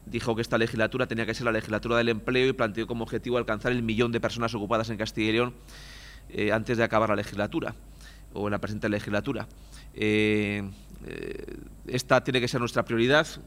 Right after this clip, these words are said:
Lógicamente venimos de una crisis económica muy grave. La mala noticia es que todavía hoy, eh, estamos con peores datos económicos y de empleo de los que teníamos antes de comenzar la crisis económica, pero la buena noticia es que estamos por la senda adecuada porque se está creando empleo y está bajando el paro.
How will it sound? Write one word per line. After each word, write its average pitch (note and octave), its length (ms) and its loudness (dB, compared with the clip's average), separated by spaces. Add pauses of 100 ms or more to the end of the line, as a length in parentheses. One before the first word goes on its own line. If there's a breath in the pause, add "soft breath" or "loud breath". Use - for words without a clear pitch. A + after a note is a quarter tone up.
(140)
Lógicamente A#2+ 680 -2
venimos A#2+ 320 0
de A#2+ 60 -4
una A#2+ 160 0
crisis A2 220 -8
económica A#2 440 0
muy A#2+ 160 2
grave. C#3 300 4 (600 loud breath)
La G#2 260 2
mala B2 220 4
noticia B2+ 520 0
es - 160 -4
que A2+ 240 -2
todavía A#2+ 580 2
hoy, C3 240 4 (800 loud breath)
eh, G#2 720 2
estamos A#2+ 440 0
con A#2 220 -2
peores A#2+ 300 2
datos C3 680 -2
económicos A#2 640 -2
y A2+ 40 -6
de A2 80 2
empleo C3+ 380 4
de A#2 60 2
los A2 120 -4
que A2 100 -6
teníamos A#2 480 0
antes A#2 340 -2
de G2 220 -2
comenzar G2+ 340 -2
la A2 100 2
crisis A2 200 -8
económica, C#3 480 0 (480 loud breath)
pero B2 160 4
la A#2+ 80 6
buena A#2+ 220 2
noticia A#2 280 -2
es B2 100 -2
que - 60 -6
estamos A2+ 420 -2
por A2+ 140 -2
la G#2+ 60 4
senda A2+ 220 -2
adecuada A2+ 360 2
porque A2+ 180 -8
se G#2 60 -8
está G2+ 220 -6
creando A2 240 -2
empleo A2 220 -2
y B2+ 40 2
está A#2 140 -4
bajando G2 240 -4
el F2 80 -10
paro. G#2 200 0